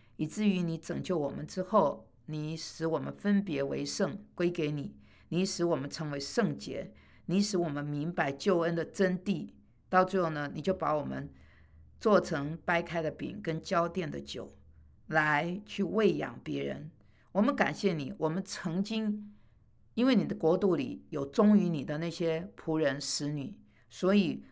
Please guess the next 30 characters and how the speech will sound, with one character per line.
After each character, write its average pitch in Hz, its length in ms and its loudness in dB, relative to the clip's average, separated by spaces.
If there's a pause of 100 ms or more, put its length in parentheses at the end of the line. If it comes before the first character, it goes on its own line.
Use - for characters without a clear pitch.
我 160 140 -2
们 160 420 0
像 196 240 0
一 175 40 -2
个 165 80 -2
小 - 220 -6
baby - 440 -2
被 - 180 -4
他 165 160 -4
们 151 100 -4
来 143 140 -4 (120)
喂 160 180 2
养。 139 180 -8 (400)
我 170 140 2
们 208 220 2
为 220 380 6
人 156 200 0
生 202 260 0
道 196 160 6
路 185 120 0
当 175 200 -2
中， 175 320 -6 (140)
甚 - 200 -2
至 208 100 2
我 160 120 -2
们 156 80 -10
都 - 100 -6
不 185 180 -10
记 208 340 -4
得， - 360 -10